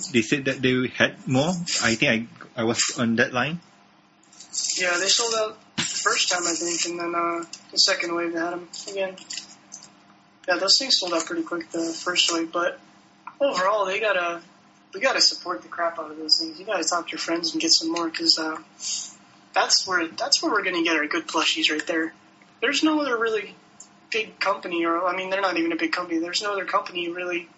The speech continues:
Speaker 2: pumping out the highly show accurate pl-, plushies for that price.
Speaker 1: There's
Speaker 2: It's
Speaker 1: one
Speaker 2: really good.
Speaker 1: from, um, Aurora, right? Have you seen them?
Speaker 2: Aurora,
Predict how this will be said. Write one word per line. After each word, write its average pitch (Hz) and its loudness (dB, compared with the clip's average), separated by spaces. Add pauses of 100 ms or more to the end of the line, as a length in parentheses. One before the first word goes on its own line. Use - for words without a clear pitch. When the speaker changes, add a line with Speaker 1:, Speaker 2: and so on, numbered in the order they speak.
(420)
Speaker 2:
pumping 190 0
out 196 4
the 170 -2 (220)
highly 196 0
show 190 2
accurate 185 -6
pl-, 208 0
plushies 214 -4
for 180 -6
that 175 -2
price. 208 -6 (140)
Speaker 1:
There's 151 2
Speaker 2:
It's - -8
Speaker 1:
one 190 4
Speaker 2:
really 196 -4
good. 208 -2
Speaker 1:
from, 170 0
um, 139 0
Aurora, 139 4
right? 113 0 (920)
Have 127 2
you 165 2
seen 180 2
them? 208 0
Speaker 2:
Aurora, 202 -2